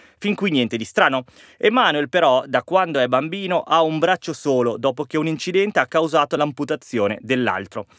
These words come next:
Questo, a rigor di logica, sembra voler dire smettere di giocare a basket, uno sport in cui si usano soltanto le mani.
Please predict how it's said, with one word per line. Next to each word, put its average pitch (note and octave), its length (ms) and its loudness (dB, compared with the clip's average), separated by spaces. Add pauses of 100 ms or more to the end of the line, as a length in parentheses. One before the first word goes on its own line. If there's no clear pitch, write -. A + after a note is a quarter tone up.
(300)
Questo, F#3+ 440 2
a D#3+ 60 4
rigor D#3 280 -2
di D3+ 80 -4
logica, C#3 520 0
sembra D#3+ 340 0
voler C#3 320 0
dire C#3 260 0
smettere D#3 640 0
di B2+ 140 -4
giocare B2+ 340 2
a A#2 60 2
basket, B2+ 500 -2
uno C3 180 -2
sport - 320 0
in B2 100 -2
cui B2+ 160 -4
si D3+ 120 -4
usano A2+ 320 -2
soltanto C3+ 600 -2
le A#2+ 80 0
mani. B2 280 -2